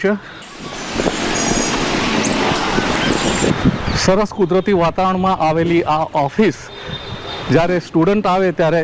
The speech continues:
તેમને અહીં જે કંટ્રોલ રૂમની ઓફિસ છે ત્યાં આવવાનું હોય છે અને પોતાના નામની નીચે સહી કરવાની હોય છે.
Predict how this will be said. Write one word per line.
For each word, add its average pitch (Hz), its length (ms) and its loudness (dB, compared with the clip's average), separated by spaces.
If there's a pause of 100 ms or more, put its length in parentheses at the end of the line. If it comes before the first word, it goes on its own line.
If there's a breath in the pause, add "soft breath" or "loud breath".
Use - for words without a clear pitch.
(140)
તેમને 151 320 4 (200)
અહીં 151 280 4 (120)
જે 135 100 4
કંટ્રોલ 147 440 2
રૂમની 143 300 4
ઓફિસ - 280 -2
છે 135 100 2 (500 loud breath)
ત્યાં 175 240 4
આવવાનું 170 340 2
હોય 165 180 2
છે 208 80 4 (220)
અને 151 160 4 (120)
પોતાના 156 400 2 (120)
નામની 180 400 2
નીચે 165 240 2
સહી 156 220 2
કરવાની 113 420 0
હોય 104 160 0
છે. 233 100 2